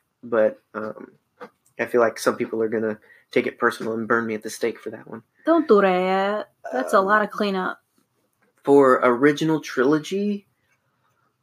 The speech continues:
Speaker 1: oh boy. Um, I have to pick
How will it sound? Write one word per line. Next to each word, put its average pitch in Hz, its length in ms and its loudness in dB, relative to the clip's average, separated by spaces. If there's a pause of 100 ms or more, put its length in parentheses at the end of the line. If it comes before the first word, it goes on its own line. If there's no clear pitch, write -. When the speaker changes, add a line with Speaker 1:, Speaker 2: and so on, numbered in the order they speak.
Speaker 1:
oh 175 200 -2
boy. 143 580 -4 (520)
Um, 143 500 4 (4000)
I 131 100 4
have 147 140 0
to - 80 -8
pick - 400 0